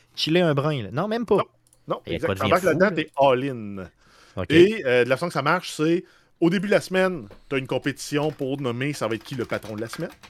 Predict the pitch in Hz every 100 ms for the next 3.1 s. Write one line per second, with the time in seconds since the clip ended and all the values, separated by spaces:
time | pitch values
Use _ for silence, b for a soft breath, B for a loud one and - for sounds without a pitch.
0 | _ _ _ _ - _ _ - 160 165
1 | 160 156 151 196 170 147 131 160 156 -
2 | 147 135 156 151 156 113 131 135 135 127
3 | 139